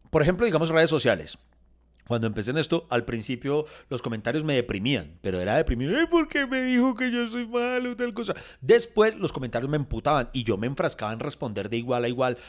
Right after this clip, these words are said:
eh, con groserías al hater en cuestión. Hoy en día ya soy un man mucho más zen en eso. Vea que, mm, eh, hay algo que, mm, que me hizo pensar al respecto y es que precisamente nadie lo, n-,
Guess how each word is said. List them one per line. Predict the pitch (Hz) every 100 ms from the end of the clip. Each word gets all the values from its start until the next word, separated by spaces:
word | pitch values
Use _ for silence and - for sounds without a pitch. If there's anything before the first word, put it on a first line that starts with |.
| -
eh, | 120
con | 117 127
groserías | 117 104 92 110 123 113
al | 104
hater | 92 117 113 113
en |
cuestión. | 104 110 120 131 - - -
Hoy | 151 165
en | 175
día | 175 175
ya | 165 151
soy | 180
un | 165
man | 165 165
mucho | 165 170 175
más | 165 -
zen | 175
en | 190
eso. | 240 143
Vea | 131 127 165
que, | 160
mm, | 131 131 143 - 139
eh, | 131 120 - - _ - - _ _ _
hay | 135 139 147
algo | 151 165
que, | 175 170 156
mm, | 139 135 135 143 - -
que | 135 131 -
me | 139 135 127 123
hizo | 123 131 165 156
pensar | 175 139 - 127 123 135 - 131
al | 147
respecto | 139 127 - 117 - 147 - - - -
y | - 147
es | 135
que | -
precisamente | 170 156 135 165 170 147 175 - _ -
nadie | 151 156 170 175 185
lo, | 180 165
n-, | 147 143 160